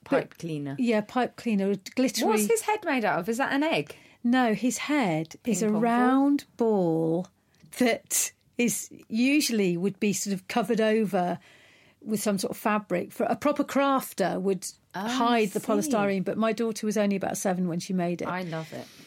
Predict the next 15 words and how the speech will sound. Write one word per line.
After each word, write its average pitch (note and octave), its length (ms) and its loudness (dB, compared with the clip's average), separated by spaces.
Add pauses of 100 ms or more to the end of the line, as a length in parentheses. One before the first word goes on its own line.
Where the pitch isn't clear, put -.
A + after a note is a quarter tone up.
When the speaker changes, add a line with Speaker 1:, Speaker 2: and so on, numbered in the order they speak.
(160)
Speaker 1:
So - 180 0
it's A3 220 4
still B3+ 300 2
just - 200 -4
polystyrene. G#3 760 0 (340)
But A#3 120 2
she's C4 220 0
given D#4 240 2
him C#4 180 4
a B3+ 40 0
face F#3 500 0
and G3+ 100 2
hair F3 520 2
with F#3+ 160 -4
wool, F#3 500 0